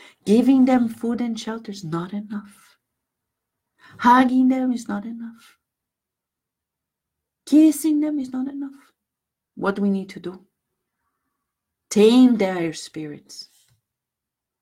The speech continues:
starting by ours. Educating their impulses, starting from educating ours. If,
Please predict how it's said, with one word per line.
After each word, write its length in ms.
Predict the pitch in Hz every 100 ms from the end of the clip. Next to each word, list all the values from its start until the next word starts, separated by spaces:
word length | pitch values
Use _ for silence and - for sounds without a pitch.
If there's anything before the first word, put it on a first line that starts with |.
| _ _ _ _ _ _ _ _ _
starting 480 | - - 143 143 147
by 240 | 151 160
ours. 500 | 147 143 _ - - _ _ _ _ _ _ _ _ _ _ _
Educating 1080 | 208 233 202 226 - - 226 247 269 254 226
their 200 | 202 190
impulses, 920 | 180 165 170 165 160 - - - - _ _ _ _ _ _ _
starting 480 | - - 131 131 135
from 300 | - 147 151
educating 580 | 160 - - 175 190 262
ours. 420 | 233 156 - - _ _ _ _ _ _ _ _ _ _ _ _ _ _ _ _ _ _ _ _ _ _ _ _ _ _ _ _ _ _ _ _ -
If, 580 | 294 330 - - - -